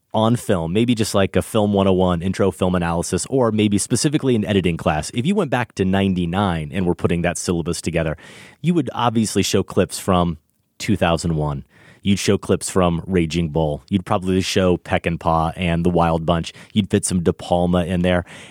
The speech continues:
And I was thinking about, okay, now I might show those too.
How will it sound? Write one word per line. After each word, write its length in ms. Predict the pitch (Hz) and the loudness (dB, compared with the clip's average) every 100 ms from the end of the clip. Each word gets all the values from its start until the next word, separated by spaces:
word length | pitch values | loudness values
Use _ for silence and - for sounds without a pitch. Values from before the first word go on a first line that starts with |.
| - | -4
And 80 | 123 | 0
I 40 | |
was 160 | 160 - | 0 0
thinking 300 | 131 120 113 | -2 0 0
about, 280 | 101 98 | 2 0
okay, 380 | - - 87 85 - _ _ _ | -2 -2 -2 -2 -10 _ _ _
now 300 | 131 185 202 139 | -2 0 0 0
I 100 | 135 | 0
might 200 | 131 113 | 0 -2
show 180 | - 117 | -2 0
those 280 | 117 104 - | 2 0 0
too. 260 | - 80 | -2 -2